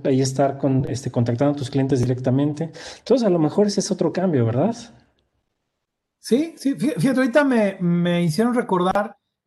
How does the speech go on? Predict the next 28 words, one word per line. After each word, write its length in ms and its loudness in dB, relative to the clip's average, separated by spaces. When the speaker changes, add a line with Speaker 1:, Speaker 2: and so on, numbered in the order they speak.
Speaker 2:
eh, 160 -16
mi-, 300 -2
mis, 520 0
mis 160 2
hijas 200 2
van 160 2
a 20 2
una 100 4
escuela 840 2
que, 240 2
bueno, 240 0
iban, 400 0
ya 80 -2
salieron 280 0
de 100 0
ahí, 200 0
a 80 0
una 140 2
escuela 580 2
a-, 200 -2
acá 220 2
por 120 -2
el 100 2
sur 220 2
de 100 2
la 100 4
ciudad, 380 -2
¿no? 220 -4